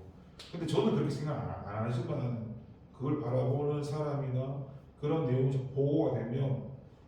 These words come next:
그러면 또 저한테 와서 이야기하신단 말이에요. 뭐 어떻게 가르쳤길래 뭐 어떻게 했길래 사람들이 무슨 저런 소리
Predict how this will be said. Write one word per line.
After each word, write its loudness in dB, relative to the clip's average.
그러면 0
또 2
저한테 -2
와서 -4
이야기하신단 -2
말이에요. -10
뭐 0
어떻게 -2
가르쳤길래 -6
뭐 2
어떻게 -2
했길래 -6
사람들이 -6
무슨 -8
저런 -2
소리 -4